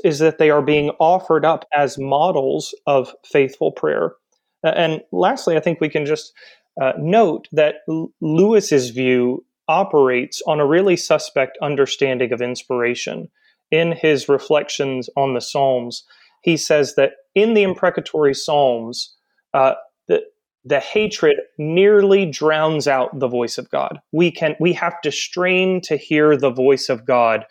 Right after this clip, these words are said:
through the raging of the Psalms.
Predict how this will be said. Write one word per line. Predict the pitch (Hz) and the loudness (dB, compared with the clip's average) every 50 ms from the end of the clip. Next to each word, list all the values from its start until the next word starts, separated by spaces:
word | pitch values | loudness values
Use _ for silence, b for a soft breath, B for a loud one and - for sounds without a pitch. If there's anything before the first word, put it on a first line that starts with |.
| b b b b b _ - - | b b b b b _ -12 -4
through | - 147 151 151 147 143 139 135 139 b b b b - | 0 2 4 4 6 4 4 2 0 b b b b -2
the | 127 143 | 0 0
raging | 127 120 120 123 143 160 165 165 147 123 123 123 113 110 113 113 117 _ _ _ _ _ _ | 2 2 2 2 2 2 2 0 -2 -2 -4 -4 -4 -4 -4 -8 -12 _ _ _ _ _ _
of | 151 139 131 123 | 0 0 0 -2
the | 131 | -6
Psalms. | - - - 73 71 - - - - - - - - | -8 -6 -4 -4 -4 -4 -6 -8 -10 -12 -16 -16 -18